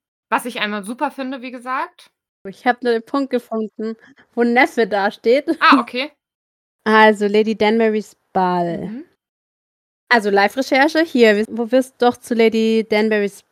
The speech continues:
Speaker 2: Ball gehen, sagt Anthony. Also, Simon und Anthony sind ja da im, wie heißt der Pub? Nein, der Männerclub, was ich meine?
Speaker 1: Ja.
Speaker 2: Hans, oder wie das
Speaker 1: Ja,
Speaker 2: heißt?
Speaker 1: irgendwie so.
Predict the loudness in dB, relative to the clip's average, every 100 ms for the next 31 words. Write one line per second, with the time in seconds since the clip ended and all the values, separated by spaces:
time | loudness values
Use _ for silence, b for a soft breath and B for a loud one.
0 | _ 0 4 4 2 2 2 0 -2 0
1 | 0 -2 -2 0 -2 -2 -4 -2 0 0
2 | -2 -2 -4 -4 -6 -4 -4 -2 -2 -2
3 | -6 -12 _ _ _ _ -2 2 4 2
4 | 0 -2 -2 -4 -6 -8 _ _ -2 -2
5 | -2 -4 -4 -4 _ -4 -2 -2 -4 -6
6 | -4 -2 -2 -2 -4 -8 -8 -12 -20 _
7 | -12 -8 -8 -4 -2 -2 -4 -6 -6 -8
8 | -10 _ _ -2 0 0 -2 -6 -6 -4
9 | -4 -4 -2 -2 -4 -10 -14 -16